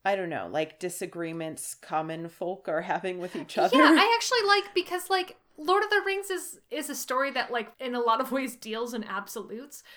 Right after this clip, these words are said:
Speaker 2: but I really like that there's room
Speaker 1: Yeah.
Speaker 2: for nuance here. Is like, oh yeah, there goes, like,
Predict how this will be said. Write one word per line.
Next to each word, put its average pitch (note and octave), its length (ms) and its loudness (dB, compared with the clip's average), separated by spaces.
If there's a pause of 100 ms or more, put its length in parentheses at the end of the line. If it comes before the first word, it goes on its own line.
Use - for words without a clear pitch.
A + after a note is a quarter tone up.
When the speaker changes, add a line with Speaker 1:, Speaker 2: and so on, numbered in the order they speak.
(120)
Speaker 2:
but F#4 120 -4
I G4 60 0
really G4 260 0
like F#4+ 160 0
that F#4+ 140 -8
there's D4+ 200 -8
room A3 140 -8
Speaker 1:
Yeah. G3 160 -2
Speaker 2:
for F3+ 100 -2
nuance C#4 400 -4
here. G#3+ 160 -4
Is A3 200 -6
like, A#3+ 260 -4
oh D#4+ 120 6
yeah, D#4+ 240 4
there C4 200 2
goes, D#4+ 240 -4
like, E4 200 -4